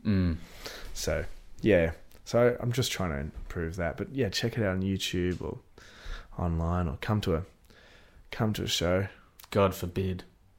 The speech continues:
Speaker 2: God forbid.
Speaker 1: Go and see some live music.
Speaker 2: Go and see. There's some great things happening next year, which are good, like lots of festivals. And
Speaker 1: Mm.
Speaker 2: gonna put a comedy festival show on.
Speaker 1: Oh, awesome.
Speaker 2: Gonna try and make the most, well, the least funny show. I'm gonna go for the least funny show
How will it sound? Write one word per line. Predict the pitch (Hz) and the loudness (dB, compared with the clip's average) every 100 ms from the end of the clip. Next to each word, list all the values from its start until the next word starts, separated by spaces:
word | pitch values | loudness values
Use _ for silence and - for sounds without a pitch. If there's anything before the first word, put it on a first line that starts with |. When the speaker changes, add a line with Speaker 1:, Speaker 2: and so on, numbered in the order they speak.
| _ - | _ 4
Speaker 2:
God | 123 117 | 8 8
forbid. | - 95 90 90 - - - - - | 4 2 4 4 0 -14 -20 -20 -4
Speaker 1:
Go | 107 95 | 2 2
and | 87 | 2
see | - 92 | 0 -2
some | - 95 | -2 2
live | 92 90 90 | 2 2 0
music. | 92 90 95 | -2 -2 -2
Speaker 2:
Go | 104 | 0
and | 104 | 0
see. | 95 - | -2 -2
There's | - 135 | 2 4
some | 139 | 6
great | 131 120 82 | 8 8 8
things | 92 92 | 2 4
happening | 85 57 82 | 2 2 0
next | 78 82 - | 0 -2 -2
year, | 82 82 | 0 0
which | 80 - | 0 -4
are | |
good, | - 73 | -6 -6
like | 69 53 | -6 -6
lots | 67 - | -8 -8
of | |
festivals. | - - 95 - - - - | -6 -4 -4 -8 -8 -6 -8
And | - - - 104 | -12 -18 -8 0
Speaker 1:
Mm. | 104 87 85 - | 2 2 -2 -8
Speaker 2:
gonna | - | -8
put | - - | -6 -6
a | - | -6
comedy | - 98 95 95 | -6 -2 0 0
festival | - 95 - - - | -2 -4 -4 -6 -4
show | - 82 80 | -2 0 0
on. | 85 98 - - | -2 -4 -10 -8
Speaker 1:
Oh, | 117 - 101 | -4 -2 0
awesome. | 113 101 | 0 0
Speaker 2:
Gonna | 92 | 0
try | - 78 | 0 -2
and | 85 | 0
make | 82 80 | -2 -2
the | - | -4
most, | 87 90 - - - _ - - - - - - | -2 -2 -4 -6 -12 _ -20 -20 -20 -20 -20 -2
well, | 73 | 0
the | 78 | 4
least | 82 92 90 - | 6 6 4 -2
funny | - 78 76 | -4 -2 -2
show. | 78 - 62 - - - - | -2 -2 -2 -2 -8 -16 -10
I'm | - | -8
gonna | 104 - | -8 -6
go | - 67 | -4 -4
for | - | -4
the | 62 | -4
least | 60 67 - | -2 -4 -6
funny | - 58 | -6 -4
show | - - 65 | -2 -2 -4